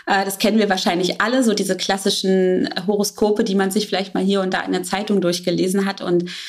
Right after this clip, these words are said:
dass das ja nur ein winziger Teil ist von dem, wo man wirklich erkennen kann, okay, was macht dich einzigartig in deiner energetischen Qualität? Und im Human Design fließen aber noch andere, ähm, jahrhundertealte Überlieferungen mit ein, wie zum Beispiel auch das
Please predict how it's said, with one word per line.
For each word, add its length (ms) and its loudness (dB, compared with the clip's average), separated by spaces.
dass 140 -4
das 160 -2
ja 100 2
nur 120 4
ein 200 4
winziger 460 2
Teil 260 -4
ist 140 -6
von 180 2
dem, 260 2
wo 60 -2
man 220 2
wirklich 320 -4
erkennen 340 -4
kann, 220 -6
okay, 240 -6
was 160 -4
macht 240 -4
dich 200 -4
einzigartig 720 -4
in 120 0
deiner 300 -2
energetischen 640 -2
Qualität? 680 -2
Und 240 2
im 140 2
Human 300 4
Design 500 4
fließen 340 0
aber 240 0
noch 280 0
andere, 640 4
ähm, 560 4
jahrhundertealte 1300 2
Überlieferungen 840 2
mit 180 -2
ein, 240 -4
wie 100 0
zum 160 -4
Beispiel 280 -4
auch 140 -6
das 160 -6